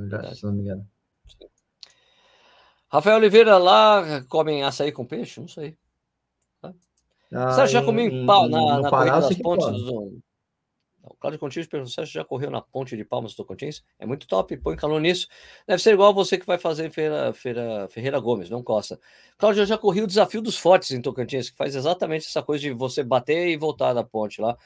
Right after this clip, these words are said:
Speaker 2: Realmente foi um dos ca-, maiores calores que eu passei na minha vida, até hoje. Realmente, de longe. <laughs> O Caxias falando, Sérgio, tem uma corrida aqui no, no Paraná, que é a meia maratona internacional das Três Fronteiras, lá do Paraguai, passa o Brasil,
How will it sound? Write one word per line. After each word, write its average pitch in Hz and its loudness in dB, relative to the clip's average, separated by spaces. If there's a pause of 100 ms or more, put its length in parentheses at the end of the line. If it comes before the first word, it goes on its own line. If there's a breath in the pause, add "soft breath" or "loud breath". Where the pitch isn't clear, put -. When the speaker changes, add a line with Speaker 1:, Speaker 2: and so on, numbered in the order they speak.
(440 soft breath)
Speaker 2:
Realmente 147 0
foi 147 -4
um 147 -4
dos 135 -10
ca-, 143 -6
maiores 143 0
calores 151 0
que - -16
eu 135 -14
passei 139 -8
na 139 -8
minha 139 -8
vida, 101 -10
até 113 -10
hoje. 87 -12 (200)
Realmente, 107 -14
de 104 -8
longe. 90 -6 (140)
<laughs> 135 -4 (640 soft breath)
O - -20
Caxias 185 2
falando, 175 2
Sérgio, 196 -2
tem 196 0
uma 185 -2
corrida 170 2
aqui 165 -6
no, 131 0
no 110 -4
Paraná, 139 -4
que - -8
é - -6
a - -6
meia 120 -4
maratona 113 -8
internacional 110 -10
das 104 -8
Três 156 -6
Fronteiras, 110 -8
lá 98 -12
do 101 -10
Paraguai, 110 -4
passa 110 -8
o - -10
Brasil, 107 0